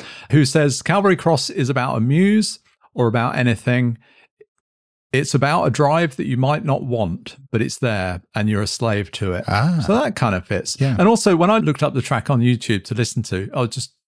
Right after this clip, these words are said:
Speaker 1: having a quick look at the comments, which, you know, is never a good thing. But I thought the first comment was quite touching. Somebody says, "This was our wedding song.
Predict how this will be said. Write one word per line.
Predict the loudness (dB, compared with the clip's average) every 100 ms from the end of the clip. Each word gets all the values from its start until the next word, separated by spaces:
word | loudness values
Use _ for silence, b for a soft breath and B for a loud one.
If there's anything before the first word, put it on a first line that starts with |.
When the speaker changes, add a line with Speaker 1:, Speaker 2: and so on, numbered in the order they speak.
| _
Speaker 1:
having | -6 -6
a | -4
quick | -4 -4
look | -4 -6
at | -8
the | -6
comments, | -2 0 0 -2 -6
which, | -6 -6 -6
you | -6
know, | -4 -6 -6
is | -2
never | 0 0
a | -2
good | -4 -2
thing. | 0 2
But | 0 -2 B B B B
I | 0
thought | 2 2
the | 2
first | 2 2 2
comment | 0 0 0
was | -4 -8
quite | -2 -2 0
touching. | -2 -4 -4 -8 -8 -16 _ _ -4
Somebody | 0 0
says, | 2 2
"This | 2 0 2
was | 0 2
our | 0
wedding | 0 0 0
song. | 0 0 0 0